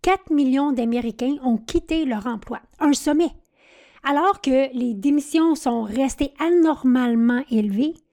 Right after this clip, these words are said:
dans les derniers mois. Ce qui est étonnant et unique, c'est que pour la première fois,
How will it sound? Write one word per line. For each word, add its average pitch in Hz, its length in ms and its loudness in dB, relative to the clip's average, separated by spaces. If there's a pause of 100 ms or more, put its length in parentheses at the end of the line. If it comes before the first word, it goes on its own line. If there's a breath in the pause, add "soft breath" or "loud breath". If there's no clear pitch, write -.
(160)
dans 254 280 0
les 220 180 0
derniers 202 420 -2
mois. 196 200 -14 (920 loud breath)
Ce - 140 -6
qui 302 100 6
est 294 40 4
étonnant 302 260 0 (180)
et 262 60 0
unique, 240 520 -2 (280 soft breath)
c'est - 120 -6
que 277 100 -2
pour 277 180 -6
la 269 160 -2
première 339 560 -2
fois, - 200 -10